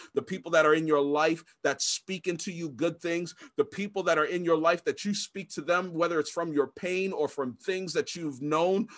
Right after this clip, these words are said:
through your life experiences, is now making you, you are walking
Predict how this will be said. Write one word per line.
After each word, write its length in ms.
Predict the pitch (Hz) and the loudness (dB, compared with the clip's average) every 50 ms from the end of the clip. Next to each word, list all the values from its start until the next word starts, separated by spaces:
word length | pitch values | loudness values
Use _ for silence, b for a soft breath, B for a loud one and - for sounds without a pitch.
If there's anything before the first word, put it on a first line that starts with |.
| B B - | B B -2
through 140 | 156 156 | 0 0
your 220 | 160 156 165 180 190 | 2 4 4 4 4
life 320 | 180 170 180 185 185 - | 4 2 0 0 0 0
experiences, 880 | 202 165 - - - - 185 180 185 185 185 180 170 - 196 185 170 - | -4 -4 -4 -8 -8 -6 -4 -2 -2 -2 -2 -4 -4 -2 -2 -2 -4 -4
is 220 | - 160 147 123 135 | -6 -6 -6 -4 -4
now 440 | 151 156 165 165 175 180 185 190 | -4 0 2 4 4 4 4 2
making 560 | 190 185 175 170 175 180 185 190 - 202 180 165 | 0 -4 -6 -4 -2 -2 -2 -2 -4 -8 -6 0
you, 100 | 160 151 | 2 2
you 260 | 151 147 156 160 160 | 2 2 0 2 4
are 120 | 147 139 | 4 2
walking 1160 | 131 123 123 127 127 135 143 170 175 180 190 185 - _ - 208 208 208 220 220 226 226 240 | 2 -2 -8 -14 -12 -4 0 0 2 2 0 -2 -4 _ -4 -2 -2 -2 -2 -4 -6 -6 -8